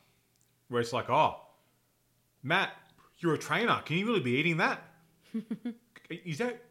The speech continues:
Speaker 1: really? Are you sure you should be doing that? You're supposed to be, aren't you supposed to be perfect?" Which is pretty easy to handle these days. Just like, "Fuck off.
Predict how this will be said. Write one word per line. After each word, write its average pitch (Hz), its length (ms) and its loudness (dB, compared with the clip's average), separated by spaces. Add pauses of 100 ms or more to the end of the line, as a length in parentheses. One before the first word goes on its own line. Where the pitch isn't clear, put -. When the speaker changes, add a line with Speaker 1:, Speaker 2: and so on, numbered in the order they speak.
Speaker 1:
really? 226 540 -4 (200)
Are 143 60 -6
you 226 100 -4
sure 254 180 -6
you 240 60 -4
should 220 120 -8
be 208 80 -8
doing 170 260 -2
that? 240 220 -6
You're 202 80 -10
supposed 220 360 -10
to - 40 -20
be, 170 300 -10 (360)
aren't 196 160 -12
you 214 60 -12
supposed 190 220 -12
to - 40 -14
be 160 100 -6
perfect?" 156 520 -6 (1400)
Which 139 160 -4
is 147 60 -6
pretty 254 240 2
easy 175 200 2
to 139 60 2
handle 131 280 0
these 170 240 0
days. 123 240 0
Just 127 160 -6
like, 123 280 -2
"Fuck - 560 -6
off. 120 360 -4